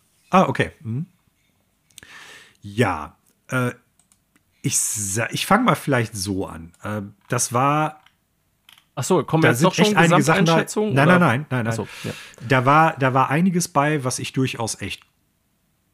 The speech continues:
Speaker 1: gut fand. Aber es war wenig dabei, wo ich total aus dem Häuschen war.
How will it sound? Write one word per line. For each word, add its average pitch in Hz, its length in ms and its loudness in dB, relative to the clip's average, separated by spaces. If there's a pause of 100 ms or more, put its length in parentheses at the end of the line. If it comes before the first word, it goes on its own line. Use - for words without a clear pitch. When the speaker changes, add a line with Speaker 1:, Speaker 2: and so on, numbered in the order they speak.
(140)
Speaker 1:
gut 139 320 -6
fand. - 680 -2 (1120)
Aber 151 220 4
es 120 160 -8
war 95 240 -4
wenig 196 360 0
dabei, 156 720 -2 (260)
wo 131 320 -2
ich 131 560 -6
total 113 880 -6 (160)
aus 113 200 -8
dem 98 140 -8
Häuschen 87 440 -10
war. 82 260 -16